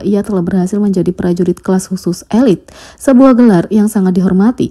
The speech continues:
yang diberikan kepada prajurit karena kebugaran fisik dan ketahanan mental mereka yang luar biasa. Jin juga telah mendapatkan gelar itu beberapa bulan setelah bertugas dan sepertinya ultimatumnya kepada Jehob telah terwujud.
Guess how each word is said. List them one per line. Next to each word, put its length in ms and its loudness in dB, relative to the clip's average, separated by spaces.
yang 160 4
diberikan 480 0
kepada 320 -2
prajurit 480 -2
karena 320 -2
kebugaran 560 -2
fisik 320 -2
dan 160 4
ketahanan 480 4
mental 320 4
mereka 400 0
yang 160 4
luar 160 2
biasa. 560 -2
Jin 320 4
juga 240 4
telah 160 2
mendapatkan 560 0
gelar 240 0
itu 320 0
beberapa 480 0
bulan 320 0
setelah 320 -2
bertugas 560 -4
dan 160 0
sepertinya 560 -4
ultimatumnya 720 0
kepada 320 -4
Jehob 240 -2
telah 240 -4
terwujud. 560 -2